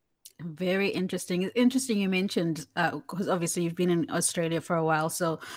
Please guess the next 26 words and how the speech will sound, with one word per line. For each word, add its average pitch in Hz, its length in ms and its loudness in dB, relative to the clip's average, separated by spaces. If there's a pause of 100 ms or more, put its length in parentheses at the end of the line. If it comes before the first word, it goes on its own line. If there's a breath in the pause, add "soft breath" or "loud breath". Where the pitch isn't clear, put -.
for 180 140 -2
yourself, 170 520 6
it's 160 220 -2
incidents 165 480 -4
like 160 240 -4
the 160 80 -4
Cronulla 156 640 0 (320)
riots, 147 520 2
nine 156 240 0
eleven, 151 520 0
that 151 220 -2
then 151 380 0 (120)
sort 175 240 0
of - 160 -6 (260)
impacted, 160 880 0 (420 loud breath)
you 165 100 4
know, 156 100 4
that 147 180 2
sense 151 240 2
of 156 80 -4
identity. 147 800 0 (280 loud breath)
Now, 208 120 10
how 240 260 12
have 269 220 12
your 202 100 12
parents, 254 840 10